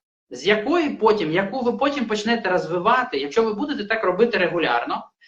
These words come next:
А повер-, повірте мені, що Творець буде вам робити такі ситуації, коли він бу-, він вам зробить такий стан, щоб ви, е, були зобов'язані до цього звертатись постійно, він вас не відпустить,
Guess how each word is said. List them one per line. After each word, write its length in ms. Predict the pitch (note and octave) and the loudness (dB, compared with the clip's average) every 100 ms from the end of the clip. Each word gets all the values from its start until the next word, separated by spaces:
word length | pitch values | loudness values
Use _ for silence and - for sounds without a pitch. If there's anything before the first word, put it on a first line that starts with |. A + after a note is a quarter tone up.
| - D3+ | -4 -2
А 80 | |
повер-, 380 | F3 G3+ B3 - | 2 4 4 2
повірте 420 | G3+ G#3 - G#3 | -2 0 -2 -2
мені, 240 | G3 G3 E3+ | -2 -2 -4
що 120 | D3 | -4
Творець 380 | D#3 G3 A3+ D#3+ | -2 0 0 -2
буде 400 | G3+ F#3 E3 - | -2 0 -2 -2
вам 380 | D#3+ G3 E3+ - | 0 2 -2 -2
робити 440 | D3 E3 G#3 G#3 | 0 2 2 0
такі 240 | - D#3+ F3+ | -4 -8 -8
ситуації, 640 | F3 F3 E3+ G#3+ - C#3+ | -8 0 2 2 2 -6
коли 300 | C#3 F3 E3+ | -4 -4 -2
він 120 | E3 D3+ | -4 -4
бу-, 120 | D#3+ | -8
він 300 | C#3 E3 F3 | -6 -4 0
вам 260 | F#3+ F#3 | 0 -2
зробить 520 | D#3 F3+ D#3+ F3+ G3 - _ _ _ | 0 2 2 2 -2 -12 _ _ _
такий 240 | D#3 F#3+ | -4 -4
стан, 340 | G3 F#3 E3+ E3+ | -2 2 4 2
щоб 220 | E3+ E3 | -4 -4
ви, 200 | F3 E3+ | -2 0
е, 380 | D#3+ D3+ - C#3 C3 - _ | 0 -2 -4 -6 -8 -14 _
були 200 | D3 E3+ | -2 0
зобов'язані 720 | E3+ F3 E3+ D#3+ D#3 D#3+ D#3+ | 0 0 2 4 2 0 -2
до 120 | D#3+ | -2
цього 300 | D#3 F3 D#3+ | 0 0 0
звертатись 480 | D3+ E3+ D#3 D3 D#3 | 0 -2 -4 -4 -6
постійно, 520 | - F3 - E3+ E3 | -10 -12 -8 -6 -4
він 160 | D3+ D#3 | -4 -4
вас 180 | D#3+ D#3 | -4 -4
не 80 | |
відпустить, 580 | E3+ F3 C3+ - - - | -8 -8 -10 -10 -12 -16